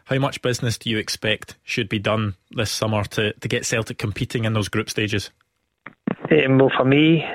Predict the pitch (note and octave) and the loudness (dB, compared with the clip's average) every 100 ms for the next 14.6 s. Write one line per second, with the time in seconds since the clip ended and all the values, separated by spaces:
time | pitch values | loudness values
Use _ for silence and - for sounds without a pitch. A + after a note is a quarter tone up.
0 | - - F#2+ - - C3 C3 C#3+ - - | -8 -2 0 2 2 4 4 4 4 2
1 | - - A2+ - C#3 - - C#3+ B2 A#2 | 2 2 0 2 2 2 2 2 4 4
2 | A2+ A2+ A#2+ - A#2+ B2+ A#2 A2 - - | 4 4 2 0 2 4 4 4 0 2
3 | C3 B2+ B2+ - B2 - - - B2 A2+ | 4 4 0 2 2 2 -2 0 2 2
4 | - A#2 - - A2+ A2+ A#2+ A2+ - - | 2 -2 0 4 6 6 6 4 2 0
5 | G#2+ - - A2+ - B2+ - - G2+ - | 0 0 0 0 2 0 0 0 0 2
6 | A#2 - - - - C#3+ A#2+ - A#2 - | 2 0 0 0 2 2 2 4 2 4
7 | A#2 B2 - A#2+ - - - - - - | 6 4 4 0 0 -4 -8 -4 -4 -6
8 | - - - C3+ D3 D3+ D3+ - C3+ - | -8 -10 -2 2 4 4 2 0 0 0
9 | A#2+ A#2 A#2+ A#2 A#2 A2 - A#2+ B2 D3 | 4 4 4 4 4 2 2 2 4 2
10 | C3+ B2+ - - - - A#2 A#2 A2+ A2+ | 2 -2 -8 -10 -6 2 4 6 4 2
11 | B2 - C3 B2+ A#2 A2+ A#2 A2 A2 B2 | -4 0 0 2 0 2 2 2 0 0
12 | - - - - - - - C3 A#2 - | 2 0 0 -2 2 2 4 2 4 2
13 | B2+ A#2+ - - A#2 A2+ A2+ A2 - B2 | 2 2 -4 0 2 4 2 0 2 4
14 | A#2 A#2 A2+ A#2 C3+ C3+ | 4 6 6 6 4 2